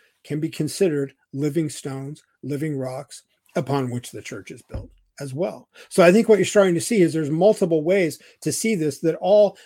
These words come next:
basically make the same point, because believers are what? The body of Christ. So you're still referring to that same rock. Christ is the rock. Look at First Corinthians ten four. "And all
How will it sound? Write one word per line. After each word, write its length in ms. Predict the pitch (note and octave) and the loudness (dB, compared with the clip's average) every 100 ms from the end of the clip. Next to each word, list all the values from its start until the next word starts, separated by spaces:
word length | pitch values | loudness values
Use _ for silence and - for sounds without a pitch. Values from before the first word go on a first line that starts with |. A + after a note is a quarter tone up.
| _ | _
basically 460 | D3 A3+ - E3 E3+ | 4 4 4 4 4
make 180 | E3+ E3 | 4 -2
the 80 | E3+ | -4
same 240 | F3+ C#3+ | -4 -4
point, 260 | G#3 F#3 C3+ | -2 -2 -4
because 240 | C3+ D#3+ | -4 -4
believers 520 | C#3+ E3+ A3+ F#3 D#3 - | -2 0 0 0 -2 -2
are 160 | D#3+ E3 | -2 0
what? 260 | G3 C#3+ | 0 -2
The 80 | C#3 | -6
body 340 | C#3+ D#3+ E3+ | -2 0 0
of 120 | D3+ - | -2 0
Christ. 320 | G3+ C3 - | 0 0 -2
So 40 | |
you're 120 | E3+ | -2
still 240 | - G#3+ G3+ | 0 0 2
referring 560 | E3+ - F#3+ F3 D3+ - _ - | 0 -2 -4 -4 -8 -16 _ -6
to 80 | D3+ | -4
that 200 | D3 - | -4 -6
same 380 | - D#3+ D3+ | -4 -2 -2
rock. 340 | D3 F#3+ D#3+ - _ _ _ _ _ _ _ _ _ _ _ _ _ _ _ | -2 -2 -2 -10 _ _ _ _ _ _ _ _ _ _ _ _ _ _ _
Christ 440 | - G#3+ B3+ - | 4 8 8 6
is 160 | D#3+ A#2+ | 0 0
the 100 | C3 | 0
rock. 400 | B2+ A#2 - _ _ - | -2 -2 -12 _ _ -8
Look 180 | D#3+ A3+ | -4 -4
at 100 | - | -2
First 240 | G3 - | -4 -2
Corinthians 480 | F3+ F3+ F#3+ F#3 - | -4 -4 -4 -6 -6
ten 240 | F3 F#3 | -6 -6
four. 460 | E3+ G#3+ A3+ B2 - _ _ _ _ - | -6 -4 -4 -6 -14 _ _ _ _ -10
"And 160 | D#3+ F3+ | -6 -2
all 320 | G#3 G3 | 0 -2